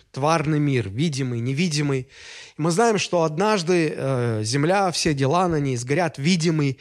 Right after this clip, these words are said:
физический мир прекратит свое существование. И вот когда он прекратит свое существование, останется Бог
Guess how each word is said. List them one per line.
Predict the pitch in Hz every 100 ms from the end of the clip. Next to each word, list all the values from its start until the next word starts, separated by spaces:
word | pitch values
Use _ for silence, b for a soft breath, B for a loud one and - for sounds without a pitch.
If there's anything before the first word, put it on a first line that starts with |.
| B _
физический | 165 180 - 160 -
мир | 175 208 214 B B
прекратит | - 208 196 247 277 208
свое | - 170
существование. | - 143 147 - 170 131 123
И |
вот | 170
когда | - 196
он | 180
прекратит | 165 165 165 175
свое | 165
существование, | 147 147 - 165 202 220 214 B B B
останется | 139 165 151 135 139 127 -
Бог | 131 135 196 214 -